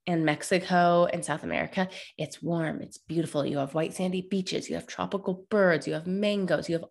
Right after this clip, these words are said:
all of this fantastic food and atmosphere. And then you get to Canada and it's cold for nine months of the year and there's the snow and you're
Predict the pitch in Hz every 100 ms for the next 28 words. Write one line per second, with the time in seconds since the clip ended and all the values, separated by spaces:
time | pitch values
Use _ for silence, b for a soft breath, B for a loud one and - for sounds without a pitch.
0 | - 180 185 185 160 - B B B B
1 | - 180 160 - - 185 185 - - -
2 | - - 240 226 196 160 147 226 208 185
3 | 170 151 165 185 220 214 208 196 185 233
4 | 277 233 165 - - B B B - 180
5 | 165 160 - - - 170 190 208 202 151
6 | 135 139 143 - - - 160 160 170 165
7 | 151 170 151 - - 196 208 240 220 170
8 | 151 160 165 160 170 170